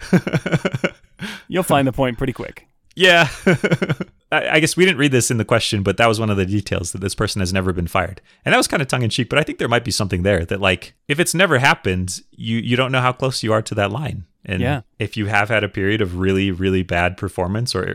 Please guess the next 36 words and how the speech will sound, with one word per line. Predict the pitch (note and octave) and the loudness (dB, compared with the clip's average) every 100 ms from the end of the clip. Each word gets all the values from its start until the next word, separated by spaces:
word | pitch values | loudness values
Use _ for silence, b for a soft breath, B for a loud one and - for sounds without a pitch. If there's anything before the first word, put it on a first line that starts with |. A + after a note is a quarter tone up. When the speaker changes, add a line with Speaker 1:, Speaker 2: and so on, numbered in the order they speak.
| - | -4
Speaker 1:
or, | F2+ E2 - - | -4 -4 -6 -10
or | E2 | -6
things | - F#2 G2 G2 | -2 -2 -2 -2
that | G2+ | -2
would | F#2 | -2
cause | - F#2 G2 | 0 0 0
you | |
to | F2+ | -4
get | F#2+ - | -6 -4
fired, | E2+ G2+ C#3 - b b _ | -2 -2 -2 -6 b b _
I | |
think | F2+ | -8
it's | F2 - | -6 -4
probably | G2 F#2+ G2+ | 0 0 0
easier | A2 B2 B2 | 0 0 0
to | A#2+ C3 | 0 0
know | D#3 | 0
after | C3 F#2+ F#2+ | 0 -2 -6
that, | E2+ - | -6 -6
like, | E2 D#2+ - - _ _ _ _ _ | -6 -10 -14 -20 _ _ _ _ _
"Yeah, | A#2+ D3 | 2 2
I'm | B2+ | 4
not | C#3+ - | 0 0
doing, | D#3 D#3 | -2 0
I'm | C3+ | 0
pretty | - D#3+ | 2 0
far | D#3+ D#3+ | 2 4
away | D#3+ | 4
from | D#3 E3 | 0 -2
that, | F#3+ - - | 0 0 -2
so | G#2+ | -4
I'm, | G#2+ G#2+ | -4 -2
I | A2 | -2
might | C3 | -2
be | C3+ | -2
safe." | B2+ C#2 - - | -4 -4 -6 -12